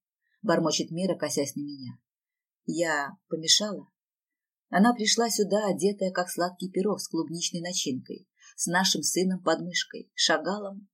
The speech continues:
и своей собакой. То есть, прихватив все самое ценное, включая саму себя. Пришла, бросив меня одного в постели, где повсюду был ее запах.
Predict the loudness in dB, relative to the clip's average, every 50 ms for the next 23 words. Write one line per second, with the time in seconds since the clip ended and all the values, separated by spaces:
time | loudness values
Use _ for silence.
0 | _ _ -6 -4 -2 0 0 0 0 0 -2 -4 -4 -2 -2 -2 -2 -4 -6 -8
1 | -12 -18 -20 _ _ _ _ _ _ _ -20 -20 -20 -20 _ _ _ 8 8 8
2 | 8 6 2 -4 -6 -6 -2 0 0 0 4 4 2 4 4 2 -2 -2 0 0
3 | 0 0 2 2 2 2 2 0 -2 -2 0 0 0 0 0 -2 -4 -4 -6 -10
4 | -14 _ _ _ -20 -18 _ 2 4 4 4 6 6 4 4 4 2 0 0 0
5 | 0 0 0 -2 -2 -2 -2 -4 -6 -8 -10 -12 _ _ _ _ _ _ -20 -20
6 | -20 -14 -6 -2 2 4 6 6 6 6 4 2 2 -2 -2 2 4 6 6 6
7 | 4 2 -2 -4 -4 -6 -6 -2 -2 0 0 0 -2 -2 -4 -2 -4 -4 -2 -2
8 | -4 -4 -4 -4 -4 -4 -4 -4 -6 -10 -12 _ _ -20 -20 -14 -8 2 6 6
9 | 6 6 4 0 0 0 -2 -2 0 0 0 0 0 0 0 0 0 -2 -4 -6
10 | -6 -6 -6 -4 -6 -6 -8 -8 -12 -16 -16 -16 -18 -20 _